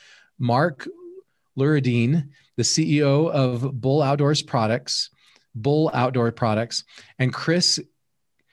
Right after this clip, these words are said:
Katranis, the founder of Babylon Telecommunications. Leaders Press releases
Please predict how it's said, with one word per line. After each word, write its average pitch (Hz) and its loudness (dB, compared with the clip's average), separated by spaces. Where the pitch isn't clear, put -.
Katranis, 135 0
the 139 -2
founder 139 2
of 113 -2
Babylon 127 0
Telecommunications. 123 -2
Leaders 196 2
Press - -2
releases 117 -2